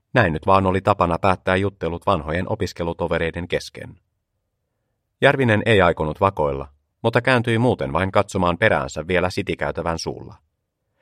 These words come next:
Jalkapuoli viulunsoittaja luuli saaneensa kuulijan ja pettyi, kun eteen pysähtynyt mies tuijottikin patsaalle musiikista piittaamatta. Seurasaaren bussi oli juuri startannut aukion pysäkiltä,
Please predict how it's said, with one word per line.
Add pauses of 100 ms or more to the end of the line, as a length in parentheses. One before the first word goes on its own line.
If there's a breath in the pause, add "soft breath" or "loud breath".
(260 loud breath)
Jalkapuoli
viulunsoittaja
luuli
saaneensa
kuulijan (320)
ja
pettyi,
kun
eteen
pysähtynyt
mies
tuijottikin
patsaalle
musiikista
piittaamatta. (960 loud breath)
Seurasaaren
bussi
oli
juuri
startannut
aukion
pysäkiltä,